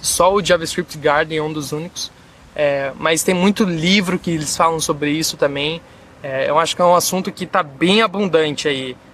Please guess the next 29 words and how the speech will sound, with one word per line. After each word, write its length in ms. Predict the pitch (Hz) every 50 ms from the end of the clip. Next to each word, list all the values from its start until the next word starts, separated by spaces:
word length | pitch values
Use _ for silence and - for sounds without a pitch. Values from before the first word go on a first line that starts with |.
| - -
não 120 | 165 156 151
vai 140 | 175 180 175
ser 120 | - 196
difícil 360 | 160 - - - 180 - -
pra 100 | - 180
você 180 | - 170 - 180
encontrar 640 | 175 - - 170 165 156 - 156 156 151 156 151
conteúdo 420 | - 160 151 - 156 147 143 151 165
não. 200 | 170 139 110 - - - _ _ _ - - _ _ - - - - - - _ _ _ _ _ _ _ _ _ _ _ _
Então 120 | - 175
beleza, 440 | 175 190 196 208 226 269 247 226 220
fechou, 680 | - - 247 233 - - - 247 247 247 254 269 269 233
galera, 640 | 220 214 220 214 202 202 214 220 220 226 220 220 214 - - - - - 147 139
obrigado, 760 | 143 175 220 208 170 190 185 190 196 202 202 175 165 190 202
mais 440 | 196 185 185 196 202 226 226 202 240
um 20 |
episódio, 720 | 220 - 220 196 156 160 170 180 180 185 175 185 190 185 - - - - -
tô 100 | - 214
super 300 | 202 - - 277 339 330
feliz 300 | - - 240 240 240 -
que 40 | -
a 40 | 220
gente 80 | - -
conseguiu 260 | 220 185 196 214 208
gravar 380 | 202 202 196 180 185 185 180
hoje, 340 | 180 170 180 190 196 185 180
deu 140 | 180 190 180
tudo 200 | - 240 233 196
certo, 640 | - - 202 190 185 196 196 190 - 214 208 196